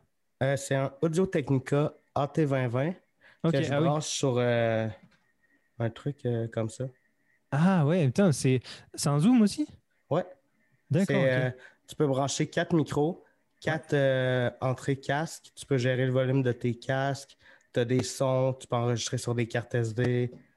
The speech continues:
Speaker 2: Ah, c'est trop
Speaker 1: Euh,
Speaker 2: bien ça, parce que moi j'ai le Zoom H six, euh, où tu peux aussi mettre quatre, euh, quatre micros,
Speaker 1: Ok.
Speaker 2: mais je connaissais pas ton truc là. C'est, c'est quoi la référence ?
Speaker 1: C'est le Zoom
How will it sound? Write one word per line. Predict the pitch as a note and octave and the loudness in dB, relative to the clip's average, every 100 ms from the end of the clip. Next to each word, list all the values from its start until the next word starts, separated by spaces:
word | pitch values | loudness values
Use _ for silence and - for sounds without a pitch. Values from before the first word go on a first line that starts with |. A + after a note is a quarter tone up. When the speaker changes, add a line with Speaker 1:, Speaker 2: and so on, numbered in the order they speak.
| _ _ - | _ _ -2
Speaker 2:
Ah, | E3 | 0
c'est | C#3+ | 2
trop | B2 A2 | 0 2
Speaker 1:
Euh, | |
Speaker 2:
bien | G3 | 2
ça, | G#3 | 4
parce | G#3 D3+ | 2 4
que | |
moi | D3 E3 | 2 2
j'ai | C3+ | 2
le | B2+ | 4
Zoom | C3 D#3 E3 D3+ | 4 4 2 2
H | C#3 - | -2 -2
six, | - G3 G3+ - - _ - - _ - | -2 0 0 -4 -8 _ -20 -20 _ -2
euh, | B2+ B2 | 0 4
où | B2 | 2
tu | A#2 B2+ | 2 0
peux | D3 | 2
aussi | C#3+ - | 2 2
mettre | D3+ C3 | 2 2
quatre, | D3+ D3+ - | -2 -2 0
euh, | C3 A#2+ | 0 2
quatre | A#2+ B2+ | 0 0
micros, | B2+ B2+ - G#3+ A3+ _ _ - | 2 2 2 -2 -2 _ _ -8
Speaker 1:
Ok. | A2 | -2
Speaker 2:
mais | B2+ B2 | 2 2
je | - | 0
connaissais | C#3+ B2+ C#3 | 0 2 2
pas | F3+ | 2
ton | A3+ D#3 | 2 0
truc | F3 F3 | 0 0
là. | C#3 | 0
C'est, | B2 D3 | 2 0
c'est | B2+ B2+ | 0 0
quoi | F#3+ | 2
la | E3+ | 2
référence ? | C3 C3 C#3+ - - _ _ _ | 0 0 -2 -4 -14 _ _ _
Speaker 1:
C'est | - - | -10 -2
le | B2+ B2 | 0 0
Zoom | A2+ C#3+ E3+ F#3 | 0 2 2 2